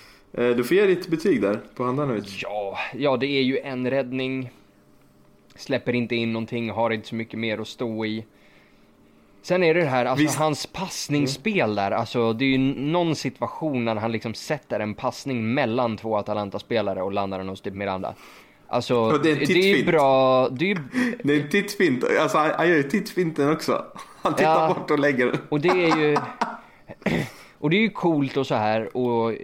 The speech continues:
Speaker 2: det är väl bra att han lyckas med det, men jag tycker ju verkligen inte om initiativet, och jag förstår ju att det här är liksom, att det här är instruktioner de har fått av Spalletti. Att nej, men vi vill inte sparka ut långt, vi vill bygga upp spelet liksom från egen planhalva och så vidare. Men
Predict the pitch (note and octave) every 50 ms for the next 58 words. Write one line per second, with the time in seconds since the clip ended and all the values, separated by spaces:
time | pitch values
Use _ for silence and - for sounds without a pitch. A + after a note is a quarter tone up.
0 | - - - - C3+ B2+ C#3 D3 E3+ F#3+ D#3+ - C#3+ B2 A#2+ A#2 A2 A#2 A2+ A#2
1 | A#2+ A#2 - B2+ A2 - C3 D#3+ F3+ C#3+ A2 G#2+ A2+ B2 B2 A#2+ A#2 A2+ A2+ A2
2 | - _ - _ _ _ _ _ _ _ - C3 C3+ C3+ - D3 B2+ - D3 C#3+
3 | C3 B2+ C3 C#3+ C#3 B2 A#2 A#2 B2 B2 A#2+ A#2+ A#2+ A2+ B2 A2 A#2 A#2 A#2 A2+
4 | G#2+ G2 - B2 - - C#3 C#3+ A#2+ A2 F#2+ A#2 A2 - - - - D3+ E3+ F3+
5 | D#3+ C3 A2 - G#2+ A2 G#2+ G#2 G#2+ G#2 G2+ G#2+ G#2+ G#2 G#2+ G2 F#2 - - A2
6 | - - - A#2 G#2+ G#2+ G2+ G#2 G#2 - - G#2+ - B2 C3 C3 B2 A2 G#2 G#2
7 | G2 G#2+ G#2+ G2+ - G#2 G#2+ - - A2+ A2 B2+ C3 B2+ - A#2 F2 - - -
8 | - - - - - - - A2 - - C#3 C#3 D3+ D3 C#3 C3 B2 A#2 D3 D3
9 | C3+ B2+ C3+ C3+ B2+ B2 A#2 G#2+ A2 - - - G#2 G2+ G2+ - G#2+ G#2 G#2+ C3+
10 | D#3+ E3 D#3 C#3 B2+ C3 B2 A2+ A2+ G#2+ G2 A2+ A2+ G#2 A2 G#2+ G2+ - - -
11 | - A#2 G2+ G2 G2 G2+ F#2+ - - G#2 A2+ - G2 F#2+ - G#2 G2+ G2 G2 G2
12 | F#2+ F2 G#2 G2+ G2 F#2+ G2+ G2+ G2 G2+ G#2 - A2 G#2+ G2+ G2 F#2+ G2 - -
13 | - - - _ _ A2+ A2+ B2 A#2+ A#2 A#2+ A#2+